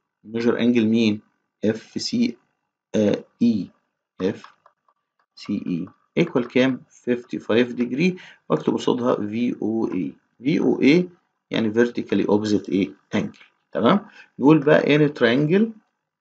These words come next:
لازم اقول any triangle، اه، عشان السم اوف interior angle بتاعت الترينجل one hundred eighty، يبقى نقول any triangle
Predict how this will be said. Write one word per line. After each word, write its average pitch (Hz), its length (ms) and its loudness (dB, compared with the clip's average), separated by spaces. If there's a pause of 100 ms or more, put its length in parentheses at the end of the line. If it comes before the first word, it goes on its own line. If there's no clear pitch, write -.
لازم 165 200 4
اقول 180 200 4
any 185 40 -10
triangle، 190 380 2
اه، 127 180 4
عشان 123 240 -2
السم 147 320 -2
اوف 131 180 -6
interior 127 200 -4
angle 131 200 2
بتاعت 131 320 2
الترينجل 123 440 -2
one 120 40 -6
hundred 117 300 -2
eighty، - 240 0
يبقى 87 140 0
نقول - 180 0
any 123 260 0
triangle 160 500 2